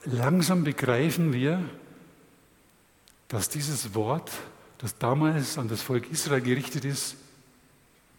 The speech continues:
dass diese Zusage bis in die heutige Zeit reicht.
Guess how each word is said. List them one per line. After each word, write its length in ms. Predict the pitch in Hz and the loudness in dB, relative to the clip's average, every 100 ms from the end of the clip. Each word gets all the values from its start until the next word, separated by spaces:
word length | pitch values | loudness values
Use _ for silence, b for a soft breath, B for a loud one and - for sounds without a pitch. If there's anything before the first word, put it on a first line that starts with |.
| - _ B B B | -20 _ B B B
dass 200 | 113 - | -4 -2
diese 240 | 147 135 | -2 -2
Zusage 680 | - 147 151 151 131 139 143 131 - B B B B B B B _ _ _ _ _ _ _ _ _ - | -4 -6 -4 0 2 2 0 -2 -14 B B B B B B B _ _ _ _ _ _ _ _ _ -6
bis 200 | 139 - | -2 0
in 100 | 135 | 0
die 80 | 120 - - | 0 -4 -4
heutige 400 | 160 - 117 120 | -2 -2 -4 -2
Zeit 420 | - 104 - 104 | 0 0 -2 -6
reicht. 460 | 92 92 - - | -4 -6 -8 -10